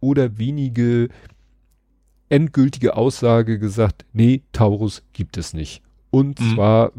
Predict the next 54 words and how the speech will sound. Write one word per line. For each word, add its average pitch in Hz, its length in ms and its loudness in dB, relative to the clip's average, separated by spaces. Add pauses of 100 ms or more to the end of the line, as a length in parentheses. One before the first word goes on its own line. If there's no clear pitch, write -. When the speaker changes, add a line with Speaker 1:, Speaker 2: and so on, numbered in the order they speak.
(340)
Speaker 1:
ja, 82 300 0 (320)
wegen, 104 720 -2 (240)
er 123 460 2
hat 131 100 2
es 123 140 -2
so 120 120 -2
nicht 117 200 -4
gesagt, 113 300 0
er 110 80 0
hat 101 120 0
gesagt, 107 300 0
„Wir 101 80 -2
dürfen 127 440 0
an 101 180 -2
keiner 139 360 2
Stelle 131 300 -4
und 98 180 -10
an 85 200 -6 (120)
keinen 165 520 2
Ort 113 400 -2 (400)
mit 107 140 -2
den 85 140 -4
Zielen, 143 460 0
die 104 120 -4
dieses 104 340 -6
System 113 360 0
erreicht, 104 400 2
verknüpft - 420 -6
sein.“ 82 260 -8 (340)
Weil 82 100 -6
es 82 120 -8
geht 104 140 -2
ja 92 100 0
immer 117 160 2
darum, 107 420 0
wer 101 140 2
liefert 98 340 -2
die 92 60 -16
Koordinaten, 101 800 0
die 98 120 -4
dann 101 200 -2
in 101 100 -4
das 95 160 -2
Taurus 117 380 0
eingespeist 110 680 0
werden, 98 220 0
damit 87 200 -2
es - 120 -10
dahin 95 280 2
fliegt, - 360 -8
wo 98 60 -4
es 90 100 -6
hinfliegen 160 540 -2
will. 165 200 4